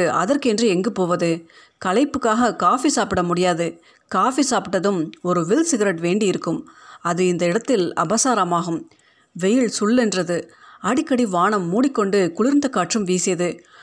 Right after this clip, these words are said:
கூட்டத்துக்கே உரிய குழப்பமான ஒளிகளில் வெளிகளின் நீட்சி நடுங்கும் போல் தோன்றியது.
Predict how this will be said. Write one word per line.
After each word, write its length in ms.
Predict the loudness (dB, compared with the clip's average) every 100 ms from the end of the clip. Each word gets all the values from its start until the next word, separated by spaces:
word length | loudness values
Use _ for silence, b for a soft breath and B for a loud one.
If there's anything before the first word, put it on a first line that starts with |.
| B B
கூட்டத்துக்கே 560 | -2 0 0 -2 0 0
உரிய 380 | 2 0 2 0 0
குழப்பமான 560 | 0 0 2 2 2 2
ஒளிகளில் 500 | 2 0 0 0 -2 -4 -8
வெளிகளின் 520 | 0 2 2 2 0 0
நீட்சி 340 | 0 0 -2 -2
நடுங்கும் 500 | 0 0 2 2 2
போல் 200 | 0 0
தோன்றியது. 460 | -2 -2 -2 -4